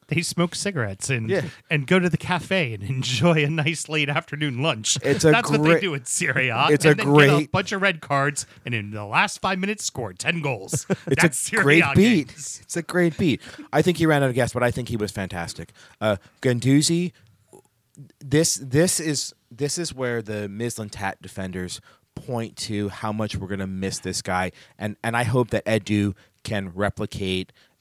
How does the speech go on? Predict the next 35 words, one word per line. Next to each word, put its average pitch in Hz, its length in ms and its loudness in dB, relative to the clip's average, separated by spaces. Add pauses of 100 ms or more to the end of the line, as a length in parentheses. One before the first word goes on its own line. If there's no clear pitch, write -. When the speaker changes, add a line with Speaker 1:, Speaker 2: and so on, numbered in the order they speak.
Speaker 3:
and 98 140 -6
expand 95 920 -4
Sven's 95 720 -4
sort 101 220 -4
of 95 260 -8 (640)
wonderful 120 680 -4
eye 95 260 -4
for 95 140 -14
talent. 90 400 -8 (360)
This - 140 -4
kid 202 200 -2
was 139 120 -2
playing 110 400 -2 (260)
Ligue 87 360 -6
deux, 82 240 -6 (580)
and 90 220 -10
he 113 500 -12
came 98 300 -10
out 90 240 -8
and 80 100 -16
he 92 140 -14
set 98 240 -8
it 95 80 -6
on 92 100 -8
fire 92 260 -6
because - 240 -12
he 123 140 -6
was 85 160 -10
not 90 180 -8
afraid 90 380 -10
of 78 80 -12
a 73 100 -18
motherfucker. 80 680 -14
Speaker 2:
Anybody. 92 480 -2 (200)
Speaker 3:
Nope. 107 260 -2